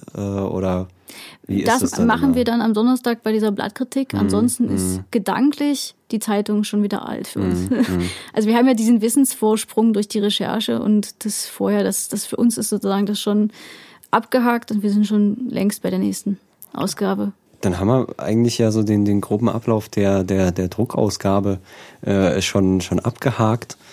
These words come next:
Speaker 1: sozusagen. Ähm, ich weiß nicht, ob, ob, ob wir noch wa-, was vergessen haben, was ganz Wichtiges zu dem Thema.
Speaker 2: Also vielleicht, ähm, könnte man zum, zum Team noch sagen,
Speaker 1: Mhm.
Speaker 2: ähm, also wir, ich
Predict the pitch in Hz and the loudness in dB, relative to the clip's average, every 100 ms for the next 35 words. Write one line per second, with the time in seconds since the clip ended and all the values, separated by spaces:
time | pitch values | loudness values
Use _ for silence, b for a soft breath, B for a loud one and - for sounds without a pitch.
0 | B B B - 92 98 92 90 104 117 | B B B -6 -2 0 2 2 4 2
1 | 117 95 95 92 87 92 104 120 - 92 | 2 2 2 2 2 0 2 0 0 -6
2 | - - 90 - 95 90 90 98 92 101 | -6 -8 -8 -6 -4 -2 0 0 2 0
3 | 98 92 90 - - 95 90 - 101 - | 0 0 -2 -4 0 2 2 0 -2 -2
4 | 113 - 101 92 95 - b b b b | -4 -4 0 0 -2 -8 b b b b
5 | b - - 95 98 - 104 101 92 - | b -18 -8 -4 -2 0 2 2 0 -6
6 | _ B - 214 208 208 220 247 - 208 | _ B -2 0 2 2 2 0 -2 2
7 | 208 196 202 233 226 214 202 208 202 196 | 2 0 -2 -2 2 2 0 0 -2 0
8 | 208 202 233 262 302 240 - 196 190 202 | -2 0 2 4 4 2 -2 -4 -4 0
9 | 254 - B 196 190 117 - 226 214 208 | 0 0 B 2 2 -2 -2 0 4 4
10 | 202 196 190 - _ _ 226 226 180 - | 4 0 -4 -8 _ _ -2 0 0 -2
11 | - - 208 202 226 - - - - | -8 -8 -4 -2 -2 -4 -12 -10 -10